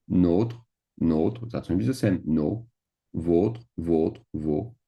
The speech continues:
leur, leur, leur. Same pronunciation. We don't say the S at the end, but we write it down. Okay? So, my computer, my computer is gonna become, mm-hmm,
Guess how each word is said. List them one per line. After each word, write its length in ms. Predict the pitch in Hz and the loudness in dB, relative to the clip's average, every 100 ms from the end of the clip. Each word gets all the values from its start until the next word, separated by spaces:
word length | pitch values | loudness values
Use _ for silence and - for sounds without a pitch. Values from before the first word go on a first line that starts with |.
| _ | _
leur, 500 | 82 82 80 98 - | 2 4 2 -2 -2
leur, 420 | 92 87 82 80 - | 0 0 0 -2 -2
leur. 400 | 131 135 80 - | 0 0 -2 -8
Same 220 | - 78 | -6 -6
pronunciation. 800 | - 101 143 - 98 - 80 78 _ _ | -2 0 0 0 -2 0 -2 -4 _ _
We 100 | 80 | -2
don't 160 | 80 78 | 0 0
say 120 | - | -2
the 160 | 85 90 | -2 0
S 240 | 127 139 | 0 2
at 120 | 113 87 | 0 0
the 180 | 85 | 0
end, 180 | 87 87 | 2 2
but 220 | 82 87 - | 0 -2 -4
we 120 | 76 | -4
write 340 | 73 73 - | -2 -2 -4
it 80 | 98 | -2
down. 340 | 135 110 82 - _ | 0 0 -2 -8 _
Okay? 260 | 98 180 - - - | 0 0 -2 -10 -18
So, 420 | - 147 120 - - _ _ _ _ _ _ _ - - - _ | 2 4 4 0 -16 _ _ _ _ _ _ _ -20 -20 -20 _
my 240 | - 101 113 | 0 2 2
computer, 500 | 113 78 - 80 98 120 _ _ _ _ _ - | 0 -6 -4 -4 -2 -6 _ _ _ _ _ -4
my 320 | 80 80 80 - _ _ | -2 0 -2 -8 _ _
computer 920 | 82 78 - - 90 - 131 123 95 98 - _ - | -6 -6 -8 -12 -10 -2 2 4 4 -2 -12 _ -2
is 160 | 123 | 0
gonna 160 | 110 85 | 2 0
become, 480 | 78 - 76 98 - _ _ _ _ _ _ _ _ _ _ _ _ _ - | -2 -2 -2 -2 -4 _ _ _ _ _ _ _ _ _ _ _ _ _ -6
mm-hmm, 420 | 69 - 101 | -4 0 0